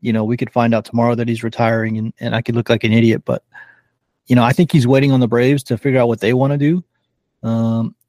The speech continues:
if they say, "Yeah, we'll just run it back at twenty million," I think he's in. If they say, you know, "We don't wanna run it back at twenty million, but we might wanna run it back at fifteen million," then,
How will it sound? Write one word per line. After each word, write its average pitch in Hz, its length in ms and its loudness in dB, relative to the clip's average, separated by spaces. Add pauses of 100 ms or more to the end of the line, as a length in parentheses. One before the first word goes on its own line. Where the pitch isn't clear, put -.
(140)
if - 200 -12
they 127 240 2
say, 123 260 0
"Yeah, 123 220 0
we'll 120 180 0
just 113 160 -6
run 123 120 2
it 117 60 -6
back 123 180 -2
at 113 80 -10
twenty 123 220 0
million," 127 300 2
I 113 60 0
think 120 220 -4
he's 113 160 -4
in. 127 320 0 (540)
If 131 160 -8
they 135 200 2
say, 120 840 0 (640)
you 127 120 -6
know, 117 220 0
"We 117 200 0
don't 147 160 4
wanna 139 160 2
run 135 160 4
it 131 40 0
back 117 200 0
at 101 60 -16
twenty 131 260 -2
million, 139 320 0
but 113 100 0
we 123 120 -2
might 120 180 0
wanna 120 180 -2
run 117 160 0
it 107 40 -4
back 113 200 -2
at - 120 -12
fifteen 131 480 -4
million," 190 360 2 (580)
then, 123 500 4